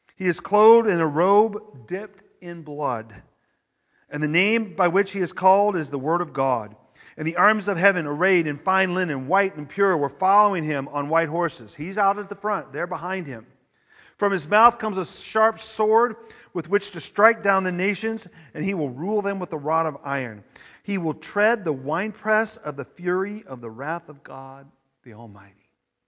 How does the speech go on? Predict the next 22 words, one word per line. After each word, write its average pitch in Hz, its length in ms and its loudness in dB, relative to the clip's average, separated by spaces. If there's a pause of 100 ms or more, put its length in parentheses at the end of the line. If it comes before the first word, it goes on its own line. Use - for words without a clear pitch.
(1400)
On 139 140 -6
his 123 160 -8
robe 170 480 -2 (360)
and 135 140 -10
on 131 100 -6
his 123 200 -12
thigh, 165 500 -2 (480)
he 147 120 -8
has 147 180 -4
a 160 60 -8
name 170 340 -6
written, 120 440 -10 (680)
King 131 240 -10
of 156 100 -12
Kings 117 680 -20 (480)
and 120 200 -14
Lord 101 320 -14 (340)
of 98 120 -20
Lords. 98 600 -20 (1200)
Y-, - 80 -14
you 160 140 -12
see, 165 200 -10